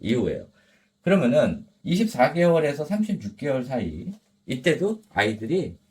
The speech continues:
어, 평상시에도 생각을 해요. 그런데 가끔 가다가 아이들 중에서 내가 싫어하는 아이가 있잖아. "저 선생님이 싫어." 그러면은 간혹 가다가 저 선생님이 나를 때리는 상상을 해.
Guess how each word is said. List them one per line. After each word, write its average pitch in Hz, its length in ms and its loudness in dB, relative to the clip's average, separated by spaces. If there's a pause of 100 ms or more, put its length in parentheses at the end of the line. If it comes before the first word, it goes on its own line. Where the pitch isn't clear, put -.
(120)
어, 139 200 -6
평상시에도 202 920 0
생각을 180 480 -2
해요. 95 280 -4 (100)
그런데 120 560 0
가끔 156 380 -10
가다가 92 340 -4
아이들 92 320 -2
중에서 87 460 -8 (400)
내가 156 320 -2
싫어하는 202 480 -4
아이가 85 240 -6
있잖아. 58 420 -12 (140)
"저 127 100 -4
선생님이 156 480 -2
싫어." - 440 -10
그러면은 131 520 -2 (460)
간혹 131 260 -2
가다가 117 420 0 (300)
저 - 140 -6
선생님이 135 540 -2
나를 107 360 -6
때리는 202 400 2
상상을 135 480 -6
해. 69 200 -10